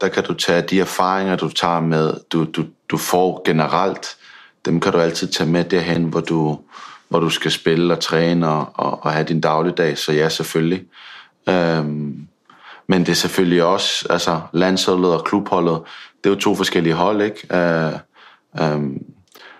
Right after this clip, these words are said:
så, så på den måde, så, så er der nogle forskellige måder at gøre tingene på de forskellige steder og forskellige mekanismer.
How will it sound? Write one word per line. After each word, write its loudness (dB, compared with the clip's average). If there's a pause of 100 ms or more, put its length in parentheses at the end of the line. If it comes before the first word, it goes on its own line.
(120)
så, 0
så -2
på -6
den 2
måde, 2
så, 0
så -2
er 0
der 2
nogle 0 (600)
forskellige 2
måder 2
at -2
gøre 2
tingene 0
på 2
de -6
forskellige 0
steder 2
og -4
forskellige 0
mekanismer. -2